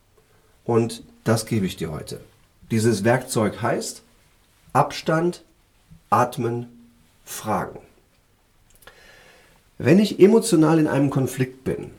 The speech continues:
und mittendrin bin, dann brauche ich Abstand. Ich muss einen Schritt zurücknehmen von diesem Problem.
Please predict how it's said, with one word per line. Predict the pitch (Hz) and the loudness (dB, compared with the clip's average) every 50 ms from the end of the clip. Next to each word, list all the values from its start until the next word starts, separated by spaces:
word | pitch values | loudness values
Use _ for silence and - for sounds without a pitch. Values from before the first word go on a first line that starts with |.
| - _ | -16 _
und | - 107 110 123 - - | -4 -2 -2 -2 0 4
mittendrin | 123 139 185 - - 165 156 135 - 107 110 110 101 | 6 6 6 6 4 2 0 0 2 2 0 0 0
bin, | - - - - - - _ _ _ - | -2 -4 -6 -8 -14 -20 _ _ _ -2
dann | - 104 107 120 123 - - - - | 0 2 2 2 0 -2 -4 -8 -8
brauche | 92 90 92 107 107 - 123 | -4 0 0 0 0 0 -2
ich | 113 - - - - | -4 -6 -8 -8 -6
Abstand. | - 123 - - - - - - - - - - - _ - _ _ _ _ _ _ _ _ | -6 -6 -6 -6 -8 -8 -8 -8 -10 -14 -16 -18 -20 _ -20 _ _ _ _ _ _ _ _
Ich | - 98 110 | -6 -4 0
muss | 131 165 170 - | 2 2 4 4
einen | 170 156 | 2 2
Schritt | 151 - - 180 180 - | 0 0 0 -2 -2 -2
zurücknehmen | - - - 175 135 170 185 - 170 147 139 127 110 95 92 90 | -2 -4 -2 0 2 0 0 0 -2 -2 -2 -2 -2 -2 -4 -6
von | - 113 107 | -6 -8 -8
diesem | 104 107 95 101 95 92 | -6 -6 -6 -6 -6 -8
Problem. | - - 101 85 - - - - - | -8 -8 -10 -10 -8 -10 -12 -12 -14